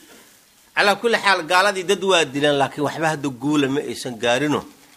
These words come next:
Hadde nabiga calayhi salaatu wasalaam iyo saxaabadii waaweynaa Abubakar iyo Cumar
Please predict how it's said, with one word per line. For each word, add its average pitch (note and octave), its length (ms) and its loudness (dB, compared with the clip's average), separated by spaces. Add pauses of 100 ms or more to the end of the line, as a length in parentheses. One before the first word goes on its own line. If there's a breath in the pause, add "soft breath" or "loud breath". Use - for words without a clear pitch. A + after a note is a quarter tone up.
(600)
Hadde A#2 240 -4
nabiga D#3+ 340 0
calayhi D3 280 -2
salaatu B2+ 300 -4
wasalaam C3+ 300 -4
iyo B2+ 100 -8
saxaabadii C#3+ 460 -4
waaweynaa C3 460 -2
Abubakar C3 460 -6
iyo B2 220 -6
Cumar C#3+ 260 2